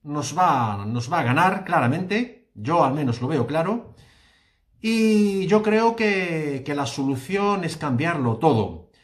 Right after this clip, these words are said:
Pero ojo, en marzo, eh, cuando tengamos nuevo presidente, y todo indica que va a ser Joan Laporta, va a haber grandes novedades. Repito,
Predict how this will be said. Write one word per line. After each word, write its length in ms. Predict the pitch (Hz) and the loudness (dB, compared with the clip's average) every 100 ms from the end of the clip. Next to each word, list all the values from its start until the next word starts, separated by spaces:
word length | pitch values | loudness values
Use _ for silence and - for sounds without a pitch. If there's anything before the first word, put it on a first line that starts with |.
| _ _ _ - | _ _ _ -4
Pero 260 | 185 208 | 4 8
ojo, 600 | 254 - 113 - - _ _ - | 6 6 -2 -4 -12 _ _ -16
en 200 | 170 196 | -6 0
marzo, 800 | 240 226 247 262 262 - _ _ _ _ _ | 0 0 0 0 0 -6 _ _ _ _ _
eh, 300 | 165 240 247 | -2 0 0
cuando 240 | 165 156 151 | -2 -4 -2
tengamos 640 | 160 202 185 123 104 - | 2 4 4 2 -2 -6
nuevo 240 | 139 185 165 | -4 -2 0
presidente, 1080 | 214 208 151 208 208 233 262 269 - _ - | -2 -2 0 0 2 0 -2 -6 -14 _ -20
y 60 | |
todo 220 | 113 156 143 | -10 -6 -4
indica 280 | 185 139 | -2 -4
que 120 | 127 151 | -2 -2
va 80 | |
a 40 | 160 | -2
ser 220 | 123 101 | -2 -2
Joan 160 | 180 170 | -2 -2
Laporta, 600 | - 196 202 220 233 - _ _ _ _ _ _ - | -2 -2 2 0 0 -10 _ _ _ _ _ _ -4
va 180 | 117 220 | 4 6
a 40 | |
haber 320 | 240 262 254 135 | 6 2 0 0
grandes 800 | 202 240 233 269 262 - - - | 2 2 2 0 -2 -6 -14 -8
novedades. 960 | 160 175 202 208 113 90 - - _ _ _ _ _ _ _ _ _ _ _ _ _ _ | -2 2 4 4 2 -2 -10 -16 _ _ _ _ _ _ _ _ _ _ _ _ _ _
Repito, 800 | 135 202 269 - 107 80 - | 0 4 4 4 2 -2 -10